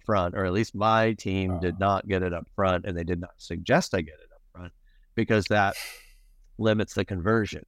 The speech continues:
Speaker 1: You know, the more
Speaker 2: Mm-hmm.
Speaker 1: you ask of anybody, the longer the survey, the less interested people are. So
Speaker 2: Yep.
Speaker 1: fewer questions equal, like, "Yeah, I want that thing." And so that's what they get. You get their email,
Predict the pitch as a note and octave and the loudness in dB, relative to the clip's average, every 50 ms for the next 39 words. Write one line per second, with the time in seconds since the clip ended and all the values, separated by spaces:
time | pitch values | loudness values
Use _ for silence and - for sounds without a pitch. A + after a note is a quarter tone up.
0 | _ - - G#2+ G#2 F#2 F2 F2 F#2+ G2 A2+ A#2+ A2 G#2 G#2 A2 G#2+ G#2+ G#2+ - | _ -8 -4 -2 0 0 0 0 2 2 4 4 4 4 4 4 4 4 2 0
1 | - G#2+ F#2+ G2+ F#2+ F#2 F#2 E2 F#2 F#2 F#2 F#2 E2 - - A#2+ B2+ D3 E3 F3+ | -2 -2 0 0 0 0 0 0 0 0 0 -2 -4 -4 -4 0 4 4 4 4
2 | F3 D#3 C3+ B2+ - - B2 A#2+ B2+ A#2+ B2+ B2+ A#2 G2+ G2 F#2 F#2+ G2 F#2+ - | 4 0 0 -2 -2 -2 -2 -2 0 0 0 0 0 0 0 0 0 -2 -2 -4
3 | - _ _ _ _ _ _ _ _ _ _ F2+ - - - E2+ E2 _ _ _ | -10 _ _ _ _ _ _ _ _ _ _ -20 -20 -20 -20 -20 -20 _ _ _
4 | - - - G#2 F#2 E2+ D#2+ E2+ - - - - _ - - - - - - - | -8 0 2 4 4 6 4 2 0 -4 -14 -20 _ -20 -20 -20 -20 -20 -20 -20
5 | - - - - - - - B2 B2+ B2+ A2 - A#2 G#2+ G2+ - - G#2+ G#2 G2+ | -20 -20 -20 -20 -6 0 4 4 6 6 6 6 6 4 4 4 2 0 2 2
6 | G2 F#2+ F#2 E2+ - - - - _ - - F#2+ E2+ - G2 G2 F#2+ F2 F2 G2 | 2 0 -4 -8 -10 -16 -20 -20 _ -8 -6 -6 -4 -2 0 0 2 2 2 2
7 | A#2+ D#3 G#3 G3+ F3+ C#3+ A#2 A2 G#2 - G#2+ G2+ F#2+ - A#2 A#2+ C3+ D3+ D3 B2+ | 4 6 6 6 4 4 2 2 0 0 0 -2 0 0 -2 -2 0 -2 -2 -2
8 | G2+ G2+ F#2+ - G#2+ G2+ F#2+ G#2 G#2 G2+ - G#2 G2+ - G2+ G2+ F#2+ A2 G#2+ F#2 | -2 -4 -2 -2 0 0 2 2 0 0 0 -2 -2 0 0 0 0 2 2 2
9 | F2 F#2 F#2 F#2 F#2 D#2+ F2 E2+ F#2 A2+ B2 B2+ B2+ B2+ B2+ B2+ B2+ B2 A#2+ | 0 0 0 -2 -2 -2 -2 0 0 2 2 4 2 2 2 0 0 -2 -4